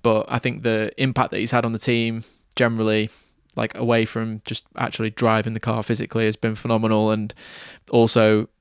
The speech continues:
when you present him with a chance like this, where it's more about using that experience and, and, and, like, you, yeah, basically just using his, his experience and not do anything stupid and to keep the car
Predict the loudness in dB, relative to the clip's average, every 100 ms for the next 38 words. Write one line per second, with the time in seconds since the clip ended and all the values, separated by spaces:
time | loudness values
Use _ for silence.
0 | _ _ _ -2 0 2 2 2 2 0
1 | 0 0 2 0 2 0 2 2 2 0
2 | -6 _ _ _ _ -8 0 2 4 4
3 | 4 2 -14 -6 0 0 2 0 0 -2
4 | 0 2 2 0 -4 -4 -6 -10 -16 _
5 | -8 -8 -6 -6 -6 -12 _ _ -20 -20
6 | -20 -20 -8 -4 -4 -4 -6 -2 -4 -2
7 | -2 -2 -4 -4 -4 -4 -4 -4 -4 -6
8 | -6 -6 0 2 2 -2 -4 -4 -2 0
9 | 0 0 -6 -4 -4 -2 -4 -4 -8 -6
10 | -6 -4 0 2 2